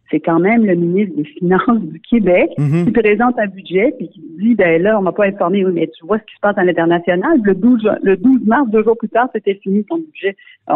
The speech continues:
Speaker 1: on était déjà en, on était déjà en, en période de crise. Donc,
Speaker 2: Et
Speaker 1: il y a quand même un manque d'anticipation quelque part.
Speaker 2: L'imputabilité, c'est le nouveau mot-clé, là, au Québec.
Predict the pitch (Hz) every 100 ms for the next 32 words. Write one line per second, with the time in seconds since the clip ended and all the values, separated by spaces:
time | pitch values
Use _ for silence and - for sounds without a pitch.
0 | - 196 190 185 190 185 214 208 180 175
1 | 190 185 190 190 185 202 180 - 175 185
2 | 185 175 170 - 202 202 202 - - 349
3 | - 165 165 190 180 190 214 247 185 202
4 | 226 190 180 - - 175 165 175 165 -
5 | - - - _ _ _ _ _ _ -
6 | 151 165 - 160 139 131 185 196 160 139
7 | 139 156 147 131 160 185 190 175 175 -
8 | - - 135 - 131 160 -